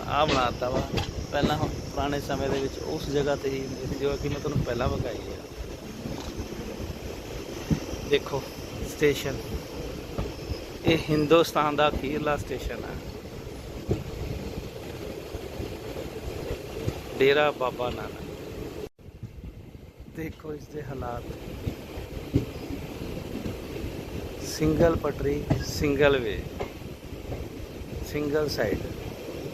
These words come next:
ਦੇਖੋ ਆ ਗਿਆ ਸਾਡਾ ਹੁਣ ਸਟੇਸ਼ਨ ਡੇਰਾ ਬਾਬਾ ਨਾਨਕ।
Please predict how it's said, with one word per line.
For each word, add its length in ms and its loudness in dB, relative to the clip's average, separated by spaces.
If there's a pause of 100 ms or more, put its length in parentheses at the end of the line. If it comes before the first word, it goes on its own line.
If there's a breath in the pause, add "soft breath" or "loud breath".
(1900)
ਦੇਖੋ 340 0 (840)
ਆ 160 6
ਗਿਆ 260 4 (140)
ਸਾਡਾ 300 6
ਹੁਣ 200 2
ਸਟੇਸ਼ਨ 480 0 (180)
ਡੇਰਾ 320 4
ਬਾਬਾ 280 2
ਨਾਨਕ। 380 2